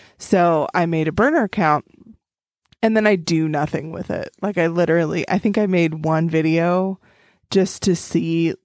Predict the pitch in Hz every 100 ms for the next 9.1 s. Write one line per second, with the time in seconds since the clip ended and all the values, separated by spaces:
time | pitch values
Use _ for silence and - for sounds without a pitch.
0 | _ 185 165 143 139 139 160 _ _ _
1 | _ _ _ _ _ _ _ _ _ -
2 | 175 - _ _ - 190 214 247 240 185
3 | 180 185 170 156 - 165 165 165 156 147
4 | 147 - 180 151 147 - - _ 180 147
5 | - 160 143 147 147 147 - - - _
6 | _ _ _ _ _ _ _ _ - 170
7 | 143 131 156 - - 170 _ _ _ _
8 | _ _ _ _ 190 - 208 180 - 104
9 | -